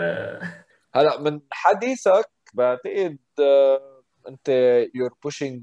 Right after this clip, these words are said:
Speaker 2: شو على الباكس؟ باكس بدهم بوينت جارد وليكرز بدهم
Speaker 1: ايه،
Speaker 2: بوينت
Speaker 1: بس ما
Speaker 2: جارد.
Speaker 1: عندهم شيء يعطوه باكس ان ريتيرن. يعني، ح-، تحمست فتك
Speaker 2: آه.
Speaker 1: بس شوي، حتى ب-، بتريد، آه، مالكوم براغدن،
Speaker 2: مدل-
Speaker 1: مدري شو مخبصين، قشطوهم بيك كمان، عملوا له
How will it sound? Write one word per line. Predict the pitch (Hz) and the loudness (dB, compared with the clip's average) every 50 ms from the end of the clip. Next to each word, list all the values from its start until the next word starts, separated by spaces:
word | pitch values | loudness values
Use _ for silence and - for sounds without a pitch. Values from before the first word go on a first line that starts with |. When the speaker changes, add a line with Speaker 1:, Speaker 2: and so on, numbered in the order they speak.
| 110 - | -18 -10
Speaker 2:
شو | - 147 139 131 - _ _ _ - | -6 -4 -4 -4 -6 _ _ _ -6
على | - 98 101 104 | -2 0 0 0
الباكس؟ | 98 95 135 170 190 - - - - - - - - _ _ _ _ - | 2 4 4 4 4 2 -4 -16 -20 -20 -20 -20 -20 _ _ _ _ 0
باكس | 143 185 185 180 - | 0 0 0 2 2
بدهم | 160 143 127 120 113 - _ | 2 2 2 -2 -8 -8 _
بوينت | 117 113 101 90 101 | -6 -6 -4 -4 -4
جارد | 101 95 | -2 -2
وليكرز | 117 147 190 220 220 - 117 - | 0 0 2 2 0 0 -4 -6
بدهم | - 98 - 269 | -6 -4 -2 0
Speaker 1:
ايه، | 294 | 2
Speaker 2:
بوينت | 311 302 285 | 2 2 0
Speaker 1:
بس | 269 269 247 | 0 -2 -2
ما | 247 285 | 0 0
Speaker 2:
جارد. | 302 349 330 | 2 2 0
Speaker 1:
عندهم | 302 285 247 | -2 -4 -4
شيء | - 294 311 311 294 | -4 0 0 2 2
يعطوه | 233 208 208 247 247 240 202 | 0 -2 -4 -4 -6 -6 -4
باكس | 214 226 226 - - | -4 -4 -6 -6 -10
ان | - 180 175 | -12 -10 -10
ريتيرن. | 180 175 190 208 208 208 180 175 - - - _ _ _ _ _ _ | -10 -8 -6 -6 -6 -6 -8 -10 -14 -16 -20 _ _ _ _ _ _
يعني، | - - 160 156 151 147 | -20 -16 -14 -14 -14 -14
ح-، | - - - 180 | -14 -14 -14 -14
تحمست | 175 - - 202 226 277 285 - - 269 | -12 -10 -6 -2 -2 -2 -2 -2 -6 -8
فتك | 269 - | -6 -4
Speaker 2:
آه. | 233 208 190 202 240 | -2 -2 0 0 0
Speaker 1:
بس | - - 214 202 - | -2 -4 -8 -14 -16
شوي، | - 220 214 214 214 208 208 208 | -10 -4 -2 0 0 0 -2 -4
حتى | - - - 247 220 | -8 -6 -4 -4 -4
ب-، | 190 185 196 196 196 190 180 | -2 -2 -4 -4 -4 -4 -8
بتريد، | 175 170 - - - 233 247 - 190 180 180 | -10 -12 -4 0 2 4 4 2 0 -2 -4
آه، | 185 180 175 170 170 170 165 165 165 - 135 - - 50 50 - 50 50 - | -2 -2 0 0 0 -2 -2 -4 -4 -6 -6 -6 -8 -8 -10 -10 -12 -12 -12
مالكوم | - 175 196 214 208 220 196 180 | -6 -4 -2 -2 -2 -4 -8 -6
براغدن، | 170 190 233 240 214 196 214 233 | -2 -2 0 0 0 0 0 0
Speaker 2:
مدل- | 240 233 226 208 196 190 | 0 0 -4 -8 -10 -10
Speaker 1:
مدري | 208 - 226 214 | -8 -6 -6 -6
شو | - 220 | -6 -6
مخبصين، | 190 - 214 196 - - - - 233 240 240 208 | -6 -4 -4 -4 -4 -6 -6 -6 -6 -6 -6 -6
قشطوهم | 180 - - 190 - 214 214 214 202 - | -10 -10 -12 -8 -6 -4 -4 -4 -4 -4
بيك | - 208 208 - - - | -4 -4 -4 -4 -6 -8
كمان، | 170 170 180 185 170 | -6 -6 -6 -6 -8
عملوا | 165 160 156 151 151 151 160 170 180 185 | -8 -10 -10 -12 -14 -16 -14 -14 -12 -10
له | 175 165 - - - - - | -10 -10 -10 -10 -12 -14 -16